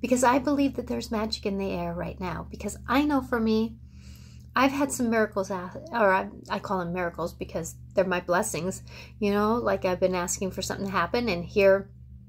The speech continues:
here it's happening, right? Um, and then I know somebody else who, you know, was cha-, their job was changing, and here they had a perception that they were gonna get what they wanted, and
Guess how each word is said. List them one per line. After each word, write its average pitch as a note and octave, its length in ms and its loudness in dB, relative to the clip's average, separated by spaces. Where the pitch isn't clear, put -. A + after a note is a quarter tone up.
here A3 440 4
it's A3 140 2
happening, G3+ 500 -4
right? F3+ 400 -4
Um, A3 360 2
and A3+ 180 4
then A3+ 140 4
I A#3 80 2
know A#3 140 2
somebody A#3 340 2
else B3 240 0
who, A3+ 340 -2
you A3+ 60 4
know, A3+ 120 4
was A3 220 2
cha-, B3 240 2
their G#3 180 4
job A#3+ 280 6
was A#3 160 -2
changing, A3 400 0
and G3+ 200 0
here A#3+ 240 2
they A3 360 4
had A3+ 260 0
a A3+ 60 -2
perception A3 540 -4
that G#3 120 -2
they G#3+ 140 4
were G#3 80 2
gonna G#3 160 2
get G#3 180 2
what A3+ 140 0
they G#3 100 4
wanted, A3+ 400 2
and G3 140 -2